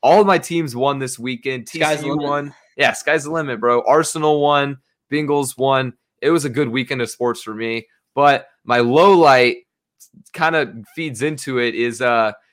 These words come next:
Speaker 1: that post Sunday night depression at, like, ten, eleven P M, whenever you're like, "God damn, I really have not done anything for the past twelve hours." I avoided all my responsibilities and just indulged in as much football as humanly possible.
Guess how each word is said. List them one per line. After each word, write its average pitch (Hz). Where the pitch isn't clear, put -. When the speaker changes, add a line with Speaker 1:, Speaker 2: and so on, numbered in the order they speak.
Speaker 1:
that 135
post 165
Sunday 156
night 147
depression 120
at, 117
like, 123
ten, 139
eleven 127
P 123
M, 131
whenever 123
you're 123
like, 113
"God 123
damn, 117
I 110
really 113
have 107
not 120
done 117
anything 120
for 113
the 107
past 113
twelve 151
hours." 156
I 117
avoided 131
all 139
my 143
responsibilities 123
and 110
just 110
indulged 120
in 113
as 104
much 120
football 123
as 113
humanly 123
possible. 117